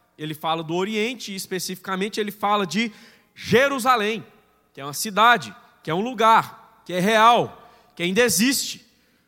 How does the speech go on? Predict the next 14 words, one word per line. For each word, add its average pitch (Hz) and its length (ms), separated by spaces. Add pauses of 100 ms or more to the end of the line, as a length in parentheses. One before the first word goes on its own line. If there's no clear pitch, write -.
(140)
Você 143 240
pode, 240 380
com - 80
a 302 60
sua 220 180
família, 220 400
fazer 190 300
uma 220 160
visita 220 480
a - 20
Jerusalém. 214 720
Vou 135 180
para 175 200
Israel, 226 600